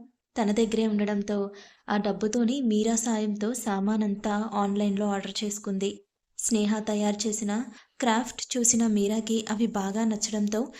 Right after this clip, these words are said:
వాటిని ఫొటోస్ తీసి రెండో రోజునే అవి తన సోషల్ మీడియాలో అప్‌లోడ్ చేయడంతో వాటికి ఒక రోజులోనే బాగా క్రేజ్ పెరిగి అవి సేల్ చేస్తారా అంటూ మీరాకి మెసేజ్‌లు చేయడం మొదలుపెట్టారు. కానీ మీరాకి నిన్నటి నుండి కాస్త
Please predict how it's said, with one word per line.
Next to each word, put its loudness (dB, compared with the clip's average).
వాటిని 2
ఫొటోస్ 0
తీసి 0
రెండో 2
రోజునే 2
అవి 0
తన 0
సోషల్ 2
మీడియాలో 2
అప్‌లోడ్ -2
చేయడంతో -2
వాటికి 2
ఒక 0
రోజులోనే 2
బాగా -4
క్రేజ్ -2
పెరిగి -2
అవి 0
సేల్ 0
చేస్తారా -2
అంటూ -2
మీరాకి 0
మెసేజ్‌లు 0
చేయడం -2
మొదలుపెట్టారు. 0
కానీ -2
మీరాకి 2
నిన్నటి 2
నుండి 2
కాస్త -2